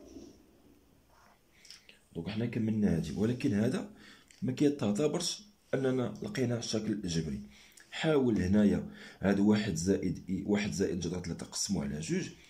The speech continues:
يعني خرج لا بارتي ريال و لا partie imaginaire. دونك واحد زائد جذر ثلاثة على إي. هنا عندنا ناقص إي زائد إي جذر ثلاثة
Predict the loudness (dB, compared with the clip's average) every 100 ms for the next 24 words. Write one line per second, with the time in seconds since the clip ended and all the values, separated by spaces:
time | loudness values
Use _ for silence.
0 | -20 -20 -12 -2 0 2 2 2 2 0
1 | -2 -6 -2 -2 0 0 0 -2 -8 -16
2 | -18 -8 0 2 2 -2 -6 -6 -4 0
3 | 0 0 -2 -4 -2 0 0 0 -2 -4
4 | -6 -4 -4 -4 -6 -10 -10 -12 -8 -8
5 | -10 -14 -20 _ _ _ _ _ _ -20
6 | _ -8 -4 -2 -2 -2 -4 -14 -20 -18
7 | -18 -6 2 4 4 4 4 4 2 2
8 | 4 6 6 2 -2 2 0 0 -4 -10
9 | -10 0 4 4 4 0 2 2 2 2
10 | 2 2 0